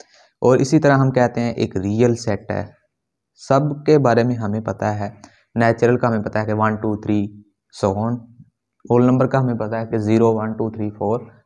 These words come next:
and so on। इंटीजर का पता है हमें ज़ीरो प्लस माइनस वन प्लस माइनस टू प्लस माइनस थ्री and so on। Similarly रियल, अ,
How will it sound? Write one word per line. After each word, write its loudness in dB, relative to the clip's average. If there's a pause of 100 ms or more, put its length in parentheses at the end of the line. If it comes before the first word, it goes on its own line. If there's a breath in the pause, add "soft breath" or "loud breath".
(100)
and -2
so -2
on। -2 (320 soft breath)
इंटीजर 2
का 2
पता -4
है -6
हमें -4
ज़ीरो -2 (320)
प्लस 0
माइनस -8 (360)
वन 2
प्लस -2
माइनस -6
टू -2
प्लस -6
माइनस -10
थ्री -6
and -6
so -4
on। -6 (120)
Similarly 4 (140)
रियल, 4 (360 loud breath)
अ, 2